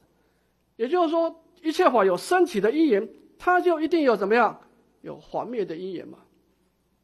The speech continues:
所以诸位，理论上你忏悔一定要有一个信心啊。理论上哈，任何罪业都可以忏悔，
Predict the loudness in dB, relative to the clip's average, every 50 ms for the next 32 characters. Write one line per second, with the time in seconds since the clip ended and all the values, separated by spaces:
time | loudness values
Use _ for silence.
0 | _ _ _ _ _ _ _ _ _ _ 2 4 6 6 6 4 2 2 4 6
1 | 6 4 4 2 0 2 4 4 4 4 4 4 2 2 2 0 -2 2 6 6
2 | 6 6 4 -2 -4 -4 -4 -4 -4 -4 -4 -6 -8 -8 -8 -10 _ _ _ _
3 | _ _ _ _ _ _ -8 -2 0 0 0 0 -2 -4 -4 -4 -8 -10 -16 _
4 | _ _ _ _ _ _ _ -4 -2 0 0 0 0 0 0 0 -2 -2 -6 -14
5 | -16 _ _ _ _ _ _ _ _ _ _ _ _ _ _ _ _ _ _ _
6 | _ _ _ _ _ _ _ _ _ _ _ _ _ _ _ _ 2 6 6 6
7 | 8 8 6 6 8 8 6 6 6 4 2 0 -4 -4 -6 -6 -6 -8 -10 -10